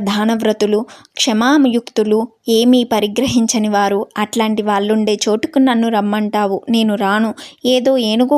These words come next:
కోసం వచ్చిన వాణ్ణి, ఉత్తములు వెళ్ళే లోకాలకు నేనెలా వస్తాను, నేను రాను.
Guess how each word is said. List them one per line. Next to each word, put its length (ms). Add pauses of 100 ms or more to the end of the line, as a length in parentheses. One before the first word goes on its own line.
(120)
కోసం 340
వచ్చిన 300
వాణ్ణి, 360 (300)
ఉత్తములు 480
వెళ్ళే 320
లోకాలకు 640
నేనెలా 360
వస్తాను, 520 (160)
నేను 300
రాను. 260